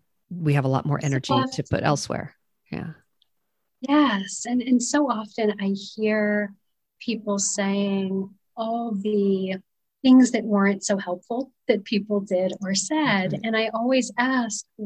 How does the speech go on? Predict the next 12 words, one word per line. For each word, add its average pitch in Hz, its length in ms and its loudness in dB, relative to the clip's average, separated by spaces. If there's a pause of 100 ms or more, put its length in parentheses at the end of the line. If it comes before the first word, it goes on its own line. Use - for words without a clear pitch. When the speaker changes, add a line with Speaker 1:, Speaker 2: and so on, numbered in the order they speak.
(160)
Speaker 2:
"What 247 220 -2
did - 160 -2
you 220 180 2
need 294 280 2 (380)
to 466 100 -20
say?" 277 420 0 (680)
And 262 140 4
it's 262 280 -4
exactly 233 680 -4
what 220 200 -6
you 226 100 -8
said. 170 360 -2